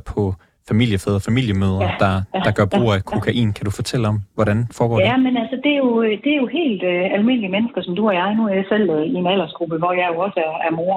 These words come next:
Speaker 2: og kone og alt muligt. At i stedet for, at man sidder måske og får en øl eller et glas vin, så er det også i mange sociale lag efterhånden, også flere end, end hvad jeg havde troet, øh, kunne lade sig gøre. Så jeg sidder og siger, "Jamen, sammen med vennerne, så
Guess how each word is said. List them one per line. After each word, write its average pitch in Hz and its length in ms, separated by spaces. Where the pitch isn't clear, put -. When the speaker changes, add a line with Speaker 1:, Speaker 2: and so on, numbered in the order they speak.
Speaker 2:
og 156 140
kone 196 380
og 156 80
alt 202 240
muligt. 208 280
At 208 60
i 220 140
stedet 254 320
for, 220 100
at 190 80
man 180 120
sidder 214 180
måske 208 340
og - 120
får 196 180
en 160 140
øl 185 140
eller 170 180
et 151 80
glas 156 240
vin, 240 220
så 254 140
er 196 100
det 185 80
også 226 260
i 214 80
mange 269 220
sociale 190 500
lag 190 120
efterhånden, 160 400
også 190 220
flere 196 180
end, 151 100
end 160 120
hvad 151 180
jeg 202 120
havde 147 240
troet, 208 340
øh, 156 280
kunne 151 200
lade - 100
sig 151 120
gøre. 220 300
Så 208 160
jeg 233 160
sidder 302 220
og 185 340
siger, 254 220
"Jamen, 226 240
sammen 240 260
med 180 160
vennerne, 262 340
så 247 100